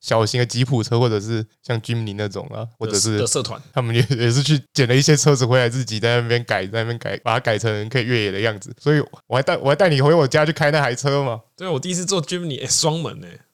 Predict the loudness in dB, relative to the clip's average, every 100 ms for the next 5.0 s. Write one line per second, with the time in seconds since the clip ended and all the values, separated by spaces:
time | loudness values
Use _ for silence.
0 | _ -6 -4 -4 -8 -16 -20 _ -4 -4
1 | -6 -14 -16 -6 -4 -2 0 2 2 0
2 | 0 -2 0 2 2 0 0 2 2 2
3 | -2 -2 -4 -4 -12 -4 -2 0 2 2
4 | 4 2 2 2 0 0 0 2 0